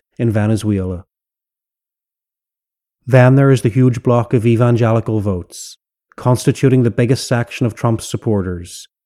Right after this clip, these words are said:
who perceive the Democrats, wrongly in our view, as anti-religion, anti-Bible, anti-police,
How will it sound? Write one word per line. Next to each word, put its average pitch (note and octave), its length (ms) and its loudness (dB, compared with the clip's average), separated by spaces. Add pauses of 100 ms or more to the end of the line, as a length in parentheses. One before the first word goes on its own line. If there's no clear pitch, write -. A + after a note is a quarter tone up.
(280)
who C3 100 -2
perceive C3 400 0
the C#3 60 -4
Democrats, A#2+ 840 -4 (260)
wrongly A#2+ 580 2
in G#2+ 120 -4
our G2 200 -4
view, F#2 460 -6 (240)
as G#2+ 160 -4
anti-religion, A#2+ 920 0 (280)
anti-Bible, A2+ 920 -2 (280)
anti-police, A#2 960 -4